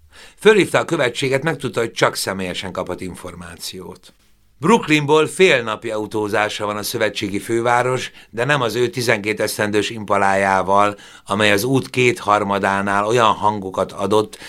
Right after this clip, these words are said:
mintha palesztin terroristák tüzelnének a hűtőből, majd a szó szoros értelmében kiadta a páráját. Az A A A sárga segélykocsia nem sokára lefékezett mögötte,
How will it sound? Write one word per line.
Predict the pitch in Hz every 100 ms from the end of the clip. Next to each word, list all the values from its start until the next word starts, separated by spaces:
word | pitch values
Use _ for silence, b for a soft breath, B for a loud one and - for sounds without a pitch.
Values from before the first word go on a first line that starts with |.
| B
mintha | - 104 95 98
palesztin | 117 120 101 - - 92
terroristák | 92 101 95 92 92 95 92
tüzelnének | - 101 95 92 92 90 90
a | 90
hűtőből, | 80 101 95 98 98 92 101 107 B B
majd | - 101 98
a | 92
szó | - 120 113
szoros | 104 107 98 92
értelmében | 95 95 - 98 95 82 82
kiadta | - 92 85 - 80
a | 78
páráját. | 78 69 - 69 65 62 50 - _ _ B B B B B B B
Az | - 123 117 -
A | -
A | 160 190 180 156 160 147 139 127
A |
sárga | 120 - 117 107 107
segélykocsia | 101 - 101 101 98 104 104 107
nem | 104
sokára | 98 - 98 95 95
lefékezett | 98 - 92 90 85 82
mögötte, | 120 113 107 - 107